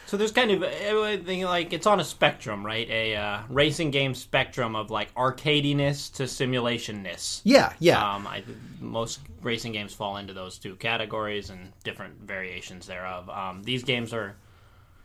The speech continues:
Speaker 1: well, I guess Penny Race was, I don't know. None of
Speaker 2: I
Speaker 1: these
Speaker 2: don't know how
Speaker 1: games
Speaker 2: to
Speaker 1: are full either direction.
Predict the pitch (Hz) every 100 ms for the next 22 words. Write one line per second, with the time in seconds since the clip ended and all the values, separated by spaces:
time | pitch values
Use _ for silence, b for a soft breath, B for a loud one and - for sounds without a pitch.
0 | - 165 175 160 185 190 180 160 143 131
1 | 127 107 - - - - - 233 240 147
2 | 107 - 160 220 285 254 208 202 196 175
3 | 147 131 - 170 175 180 143 147 156 135
4 | 120 120 123 - 180 190